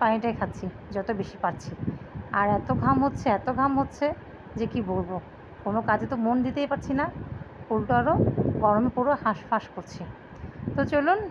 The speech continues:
এদিকে বিছানাটাও প্রায় ঝাড়া হয়ে গেছে। আর এই বাসায় টোটাল হচ্ছে চারটা বেড, চারটা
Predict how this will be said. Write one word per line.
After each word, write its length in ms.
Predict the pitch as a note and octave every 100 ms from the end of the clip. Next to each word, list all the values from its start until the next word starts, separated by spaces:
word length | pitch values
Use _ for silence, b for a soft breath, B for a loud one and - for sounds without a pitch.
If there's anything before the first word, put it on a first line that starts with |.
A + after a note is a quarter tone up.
| -
এদিকে 220 | B3 A3+ B3+
বিছানাটাও 400 | A#3 B3 B3 B3+ B3+
প্রায় 160 | A#3 A#3+ G3+
ঝাড়া 180 | G3+ G#3
হয়ে 140 | A3 G#3+
গেছে। 220 | A3 C#4+ F4 B B B -
আর 80 | G#3 G#3+
এই 40 | G#3+
বাসায় 200 | G#3 B3+
টোটাল 180 | A#3 A#3 A3
হচ্ছে 220 | - C4 C4 B3+
চারটা 440 | A#3+ - - B3 B3+
বেড, 220 | A3 C#4 - - B B - -
চারটা 260 | G3 -